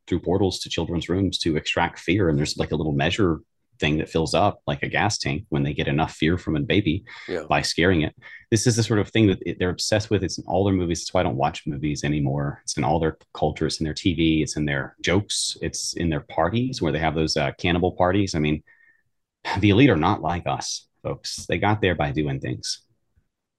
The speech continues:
Speaker 2: There was a video I saw yesterday. Boy, I wish I had it in front of me. I don't think I'll be able to find it again. But it was either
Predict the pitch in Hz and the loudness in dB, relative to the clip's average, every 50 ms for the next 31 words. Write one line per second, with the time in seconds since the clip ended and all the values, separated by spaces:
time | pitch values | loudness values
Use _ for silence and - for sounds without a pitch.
0 | _ _ _ _ _ _ _ _ _ _ _ _ _ _ _ _ _ _ _ - | _ _ _ _ _ _ _ _ _ _ _ _ _ _ _ _ _ _ _ 0
1 | 135 156 175 185 - 143 117 123 120 147 151 135 113 101 101 - - 117 110 107 | 2 4 4 4 2 2 2 2 4 4 6 6 6 6 4 2 2 2 2 2
2 | 98 95 92 98 104 - - - 107 92 87 85 82 82 80 82 - _ - 110 | 2 2 2 0 0 0 -2 -2 -2 -2 -2 -2 -2 -4 -6 -10 -10 _ 0 2
3 | 110 107 101 98 110 110 - 113 98 101 107 101 104 98 - - 92 - - 98 | 2 2 2 0 -2 -2 -4 -4 -4 -2 -4 -2 -4 -4 -6 -10 -12 -8 -6 -6
4 | 95 95 95 95 90 90 90 - _ - - 110 127 127 123 - 123 - 117 110 | -6 -6 -8 -8 -10 -10 -14 -18 _ -12 -8 -6 -4 -4 -4 -4 -2 0 0 2
5 | 110 107 107 101 104 92 92 - 107 101 104 104 104 95 95 - - 92 90 90 | 2 2 0 0 -2 -4 -6 -4 -4 -4 -4 -2 -4 -4 -4 -4 -6 -6 -6 -6
6 | - - - - - - - _ - 135 123 131 131 135 117 - 143 156 156 160 | -10 -16 -20 -20 -20 -20 -12 _ 0 2 2 4 4 2 2 4 4 4 6 4
7 | 147 | 4